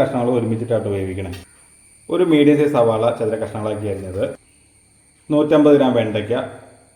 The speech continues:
ദേ നീളത്തിൽ അരിഞ്ഞത്. ഒരു മീഡിയം സൈസ് തക്കാളി ചതുരത്തിൽ അരിഞ്ഞത്. മൂന്ന് പച്ചമുളക് രണ്ടായി കീറിയത്. ഒരൽപ്പം കറിവേപ്പില.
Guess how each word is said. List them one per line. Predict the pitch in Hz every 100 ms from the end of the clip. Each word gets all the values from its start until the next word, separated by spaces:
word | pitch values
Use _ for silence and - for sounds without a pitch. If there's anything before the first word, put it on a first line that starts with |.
| -
ദേ | 120 113
നീളത്തിൽ | 110 101 104 101
അരിഞ്ഞത്. | 90 90 107 - - - _ _ _ _ _ _ -
ഒരു | 165 156
മീഡിയം | 139 139 135
സൈസ് | 135
തക്കാളി | 120 113 107 127 - -
ചതുരത്തിൽ | 113 107 107 107
അരിഞ്ഞത്. | 101 92 104 139 - - _ _ 151
മൂന്ന് | 147 156 151
പച്ചമുളക് | 117 - 113 107 113
രണ്ടായി | 107 107 104
കീറിയത്. | 104 95 90 101 - - -
ഒരൽപ്പം | 151 135 127 120 120
കറിവേപ്പില. | 104 104 101 104